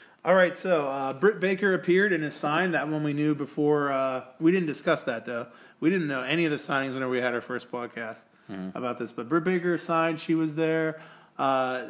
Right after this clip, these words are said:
Speaker 1: M J F comes out cutting a hilarious promo on Conrad, so he is with A E W as well.
Speaker 2: <laughs> What, what do you
Speaker 1: That
Speaker 2: call him,
Speaker 1: was
Speaker 2: turkey tits?
Speaker 1: Yeah, dude, he was really funny.
Speaker 2: He was on a roll with some
Speaker 1: I,
Speaker 2: insults.
Speaker 1: I was loving it.
Speaker 2: Although he re-, he recycled some of the insults on the Jaguars mascot.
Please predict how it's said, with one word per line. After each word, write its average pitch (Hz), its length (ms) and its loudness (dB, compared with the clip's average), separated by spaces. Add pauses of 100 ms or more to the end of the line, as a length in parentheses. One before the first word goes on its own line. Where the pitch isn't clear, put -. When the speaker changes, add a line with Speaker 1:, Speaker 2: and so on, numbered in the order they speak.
Speaker 1:
M 202 180 2
J 190 220 4
F 185 260 0
comes 180 340 0
out 175 280 6
cutting 160 280 0
a 151 120 2
hilarious 156 580 2
promo 160 320 0
on 147 220 2
Conrad, 143 640 2
so 151 100 -6
he 156 220 2
is 143 180 0
with 147 220 -4
A 151 100 -8
E 139 200 -2
W 135 380 -4
as 131 120 -8
well. 131 320 0
Speaker 2:
<laughs> 175 40 6
What, 175 220 2
what 143 140 2
do 175 60 2
you 170 40 2
Speaker 1:
That 185 60 -2
Speaker 2:
call 170 80 6
him, 139 80 0
Speaker 1:
was - 80 -6
Speaker 2:
turkey 131 320 2
tits? 160 460 2
Speaker 1:
Yeah, 151 420 4
dude, 175 220 4
he 208 100 2
was 165 220 0
really 143 460 0
funny. 139 200 0
Speaker 2:
He 190 60 8
was 196 100 4
on 190 100 2
a 135 100 4
roll 120 260 4
with 117 120 0
some 110 140 -6
Speaker 1:
I, 110 60 -4
Speaker 2:
insults. 101 420 0
Speaker 1:
I 151 60 0
was 147 200 -2
loving 127 280 -4
it. - 20 2
Speaker 2:
Although 147 240 6
he 170 120 2
re-, 156 240 -2
he 147 180 -2
recycled 156 600 0
some 131 140 -4
of 127 60 -4
the 117 120 -2
insults 120 460 -2
on 113 80 -4
the 107 100 -2
Jaguars 104 580 0
mascot. 101 640 -2